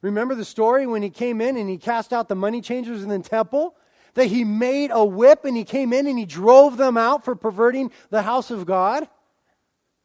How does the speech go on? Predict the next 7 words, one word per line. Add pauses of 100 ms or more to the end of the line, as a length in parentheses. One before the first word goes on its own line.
(640)
Read
your
Bible.
Sometimes
God
is
upset.